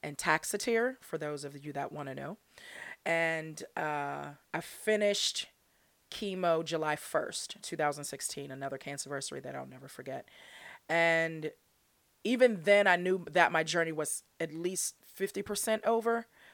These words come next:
because I already had surgery. Chemo was next. The last thing was radiation. Um, I, y-, like I said, my life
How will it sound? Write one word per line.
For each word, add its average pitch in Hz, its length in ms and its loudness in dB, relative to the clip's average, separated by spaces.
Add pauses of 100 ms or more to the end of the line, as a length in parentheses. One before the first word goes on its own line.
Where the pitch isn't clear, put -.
because 165 200 -2
I 160 100 8
already 175 280 6
had 180 180 4
surgery. 156 720 0
Chemo 180 340 0
was 160 180 0
next. 151 380 -4
The 156 80 -2
last 151 260 4
thing 156 140 -8
was 147 160 -6
radiation. 147 720 -2 (560)
Um, 160 440 -6
I, - 80 -12 (200)
y-, 165 100 0
like 156 220 2
I 147 40 0
said, - 480 0 (1000)
my 180 140 6
life 175 380 8